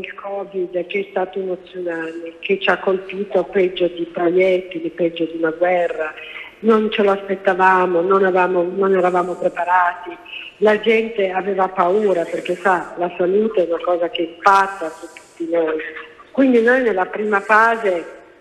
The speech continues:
come dire, abbiamo cercato, noi siamo patrioti, no? Siamo abituati a non essere disertori. C'è una guerra, vogliamo combatterla in prima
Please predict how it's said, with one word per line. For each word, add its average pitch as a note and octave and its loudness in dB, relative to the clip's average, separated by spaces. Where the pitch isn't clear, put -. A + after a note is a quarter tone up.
come A3 0
dire, F#3+ 0
abbiamo G#3+ 0
cercato, G#3+ 2
noi G#3+ 0
siamo G3 0
patrioti, G3 0
no? G#3 0
Siamo G#3+ 2
abituati A3 0
a G#3+ 0
non G3+ -2
essere G#3+ -2
disertori. F#3 -2
C'è - -2
una G3+ 0
guerra, G#3 2
vogliamo G3 -4
combatterla G3 -2
in - -10
prima G3 -4